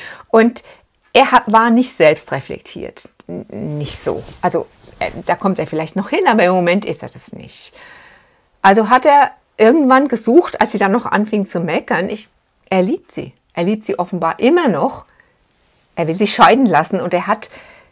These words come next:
er hat irgendwann gemerkt, „Okay, ich muss hier raus, sonst ersticke ich.“ Deshalb ist von dem auch nichts mehr zu sehen und zu hören. Und er hat einen Feind ausgemacht in der ganzen Geschichte.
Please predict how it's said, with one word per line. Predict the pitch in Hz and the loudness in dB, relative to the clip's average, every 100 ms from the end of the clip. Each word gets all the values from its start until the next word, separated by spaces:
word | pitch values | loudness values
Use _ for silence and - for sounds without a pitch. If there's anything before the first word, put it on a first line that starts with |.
| _ _ _ _ | _ _ _ _
er | - | -6
hat | 220 233 - - _ | -2 -4 -6 -16 _
irgendwann | 214 220 320 196 226 | 4 4 4 4 4
gemerkt, | 240 170 156 262 - | 2 2 2 0 -2
„Okay, | 190 - | -2 -2
ich | - - _ | -2 -10 _
muss | 180 240 - | 0 0 0
hier | - 196 185 | 0 0 2
raus, | 147 247 349 | 2 2 0
sonst | 254 233 | -6 -6
ersticke | 190 - - 247 - | -8 -10 -4 -4 -2
ich.“ | 170 311 - - _ _ _ _ _ _ _ _ _ _ _ _ _ _ | -2 -2 -8 -20 _ _ _ _ _ _ _ _ _ _ _ _ _ _
Deshalb | 165 170 190 | -14 -10 -10
ist | 208 208 | -10 -10
von | 190 | -10
dem | 190 196 | -6 -8
auch | 180 - | -8 -10
nichts | 202 - | -12 -10
mehr | 180 | -12
zu | 165 | -12
sehen | - - 196 | -12 -10 -8
und | - | -10
zu | - 160 | -12 -12
hören. | 190 254 190 _ _ - - - | -8 -10 -10 _ _ -20 -20 -12
Und | - 190 | -6 -6
er | 185 | -6
hat | 190 - | -8 -6
einen | 202 226 | -4 -4
Feind | - 214 240 - | -2 -2 -2 -4
ausgemacht | 160 151 156 143 131 - | -10 -8 -12 -12 -14 -14
in | 147 | -12
der | 143 | -12
ganzen | 131 131 135 | -14 -14 -16
Geschichte. | 135 - 131 - - | -16 -18 -18 -20 -20